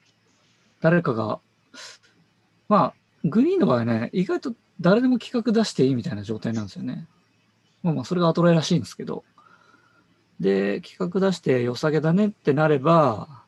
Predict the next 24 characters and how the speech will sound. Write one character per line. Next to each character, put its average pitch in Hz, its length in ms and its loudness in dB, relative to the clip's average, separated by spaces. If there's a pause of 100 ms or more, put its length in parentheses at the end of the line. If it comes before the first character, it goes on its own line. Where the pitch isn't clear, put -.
じ 165 120 -2
ゃ 156 40 4
あ 135 40 2
や 123 120 2
っ - 40 -12
て - 180 -4
み 139 100 -2
よ 143 140 2
う 117 40 -2
か - 120 -6
っ - 60 -6
て - 120 -10
話 131 320 -6
に 143 60 -2
な 180 160 -2
っ 170 40 -10
た 185 200 -4
と-、 190 280 -2
タ 185 220 -4
イ 196 40 -2
ミ 202 100 0
ン 214 120 -2
グ 262 60 -2
で、 254 340 -6